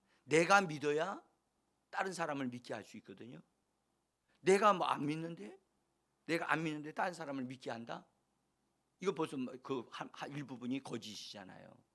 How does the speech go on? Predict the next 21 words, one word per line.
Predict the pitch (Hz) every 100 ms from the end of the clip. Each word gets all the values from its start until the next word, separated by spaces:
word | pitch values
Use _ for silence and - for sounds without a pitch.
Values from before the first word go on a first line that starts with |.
| _ _ _ _
그죠? | 127 180 226 _ _ _ _ _ _ _ -
그래서 | 160 117 - - -
우리는 | 135 165
하나님의 | 156 156 151 151 139
말씀을, | 117 107 127 180 135 90 _ _ _ _ _ -
에, | 104 98 92 _ -
가르치는 | - 139 156 - 160 147 139 131
데만 | 123 120 131 135
열심을 | 113 - 113 110 107
내는 | 104 101
것이 | 104 104 -
아니라 | 101 117 147 - _ _ _
그 | - 147 151 147
가르치는 | - 120 117 127 120
말씀이 | 110 113 143 147
먼저 | 123 110 110 117
나에게 | 107 104 113 196 285 _ _ _ _ _
믿어지는 | 113 131 127 151 170 190 175
말씀이 | 113 110 110
돼야 | - 95 -
돼요. | -